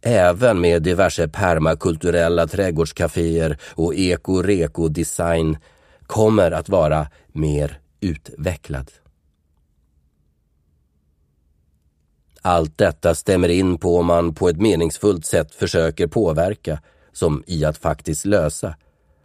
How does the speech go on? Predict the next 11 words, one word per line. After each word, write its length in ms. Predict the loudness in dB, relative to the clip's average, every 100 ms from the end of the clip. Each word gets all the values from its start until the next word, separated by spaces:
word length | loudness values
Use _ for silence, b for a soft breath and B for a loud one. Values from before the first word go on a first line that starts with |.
| _ 0
något 420 | 2 4 0 2
av 140 | 0
följande 560 | 2 2 4 2 2 -2
problem. 460 | -2 -2 0 -2 -6 _ _ _ _ _ -12
Kärnvapen, 840 | 0 2 2 2 0 0 -6 -6 -12 _ _ _
utarmade 800 | 0 0 0 0 2 2 2 2
världshav, 580 | 2 0 -2 -4 -4 -6 _ _ _ _
jorderosion, 920 | 0 2 2 2 0 -2 -4 -6 -8 -16 _ _
överbefolkning, 1040 | 2 2 2 0 0 0 -2 -4 -8 -10 -12 _ _ _
genetisk 600 | 0 2 2 0 -2 -2
ingenjörskonst, 1040 | -2 0 0 2 0 -2 -6 -6 -6 -16